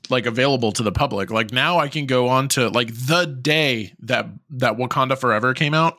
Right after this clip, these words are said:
I already had the score on Spotify.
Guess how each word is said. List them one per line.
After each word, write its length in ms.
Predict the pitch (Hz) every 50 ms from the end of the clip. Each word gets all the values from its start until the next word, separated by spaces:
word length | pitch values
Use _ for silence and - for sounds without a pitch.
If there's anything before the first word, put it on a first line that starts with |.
| _ -
I 140 | 127 139
already 200 | 156 175 180 156 135
had 340 | 117 - 135 131 139 135 117
the 80 | 117
score 520 | - - - - 127 123 117 95 82 - _ _ _ _ _ _ _ _ _ _ _ _ _ - -
on 220 | 131 139 147 139
Spotify. 680 | - - - 110 113 120 113 - - - 80 - -